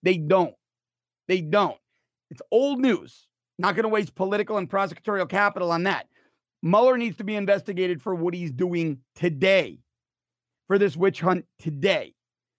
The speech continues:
Can't go back to two thousand ten, two thousand eleven. The public will roll their eyes, be infuriated, and it'll cost Trump his second term. That's what'll happen.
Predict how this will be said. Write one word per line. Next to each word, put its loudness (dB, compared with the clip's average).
Can't -2
go 2
back 2
to -14
two -10
thousand 0
ten, -2
two -8
thousand -2
eleven. -4
The -10
public -2
will -4
roll 2
their 2
eyes, 2
be 0
infuriated, 0
and -2
it'll -2
cost 0
Trump -4
his -12
second -8
term. -14
That's -6
what'll 4
happen. 0